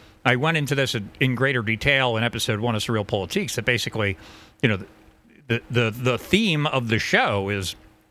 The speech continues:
realpolitik in an unreal world, and the idea being, like, Democrats have this, like, surreal, nightmarish policy agenda,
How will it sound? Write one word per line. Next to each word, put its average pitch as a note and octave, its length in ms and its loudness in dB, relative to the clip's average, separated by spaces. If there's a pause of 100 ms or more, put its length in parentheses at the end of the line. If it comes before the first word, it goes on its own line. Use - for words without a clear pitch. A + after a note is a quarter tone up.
(400)
realpolitik C#3+ 680 2
in C#3 60 2
an C3 80 2
unreal B2 320 2
world, G#3 360 2
and C3+ 360 0 (340)
the C#3 140 4
idea C3 340 2
being, B2+ 260 2
like, A2+ 180 0
Democrats E3 480 2
have C#3+ 100 4
this, B2 180 0
like, A#2 100 2
surreal, C#3 500 0
nightmarish B2+ 560 2
policy G#3+ 400 2
agenda, G#2 400 0